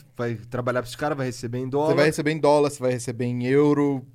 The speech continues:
Speaker 2: O dólar tá cinco e trinta, sei lá, da última vez que eu vi.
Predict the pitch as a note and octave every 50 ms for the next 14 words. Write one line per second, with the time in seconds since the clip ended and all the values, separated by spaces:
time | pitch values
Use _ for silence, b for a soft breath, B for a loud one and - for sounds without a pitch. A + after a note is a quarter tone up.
0 | - - - A#2+ B2+ A#2+ A#2+ C3+ C#3 C3+ B2+ - C#3 B2+ B2 A#2+ A2+ A2 G#2+ -
1 | - - - C3+ C#3 C#3 - C3+ B2+ B2 A#2+ A#2 A#2+ - B2+ C#3 C#3+ C#3+ C#3 C3+
2 | A#2 A#2 - A2+ A2+ A#2 A#2 A2 A2+ A2 G#2+ A#2 A2+ A2+ A#2 G#2+ - - B2 A2
3 | G#2 A2 A2+ A#2+ C3+ C#3+ C3+